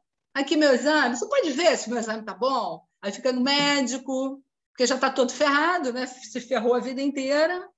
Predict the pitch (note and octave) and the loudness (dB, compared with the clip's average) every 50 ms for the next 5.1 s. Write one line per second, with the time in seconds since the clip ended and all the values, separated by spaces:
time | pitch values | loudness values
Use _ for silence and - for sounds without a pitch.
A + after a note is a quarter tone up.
0 | _ _ _ _ _ _ _ _ _ _ _ _ _ _ - F3+ E3+ - A3+ G#3+ | _ _ _ _ _ _ _ _ _ _ _ _ _ _ -12 -10 -10 -8 -8 -8
1 | A#3 A#3+ A3+ G#3+ - G#3+ G3 - G3 A3 B3+ C4+ D4 D4+ - B3+ A#3+ B3 A3 - | -8 -8 -8 -10 -12 -14 -14 -6 -2 0 2 2 0 0 -2 -4 -4 -4 -6 -4
2 | - A#3+ A#3+ A#3 A#3 A#3+ C4 D4 D4+ C#4+ C#4 C4+ D#4+ E4+ F#4 E4+ - - C#4+ C4+ | -4 -4 -2 0 2 4 4 2 2 0 0 0 0 0 0 -2 -2 -2 -2 -2
3 | B3 G3+ G#3+ A#3+ A3 A3 A3+ A#3+ B3 B3 B3 B3+ C4+ C#4+ D4 C#4 D4+ D#4+ F4 F#4+ | -2 -2 -2 -4 -4 -6 -8 -8 -10 -8 -8 -6 -4 -4 -4 -2 -4 -4 -4 -6
4 | F#4 _ _ _ _ _ _ _ _ _ _ _ _ _ _ - G#3 A#3+ D4 E4+ | -10 _ _ _ _ _ _ _ _ _ _ _ _ _ _ -6 -4 -4 -4 -6
5 | - | -8